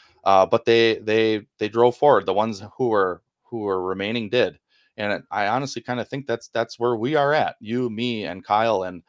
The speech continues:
and others behind the scenes who aren't, who aren't named, who aren't public.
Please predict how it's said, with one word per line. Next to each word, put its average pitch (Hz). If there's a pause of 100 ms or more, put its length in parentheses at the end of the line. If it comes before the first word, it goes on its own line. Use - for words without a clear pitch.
(200)
and 95
others 101
behind 98
the 95
scenes 110
who 98
aren't, 95 (180)
who 104
aren't 95
named, 101
who 98
aren't 98
public. 101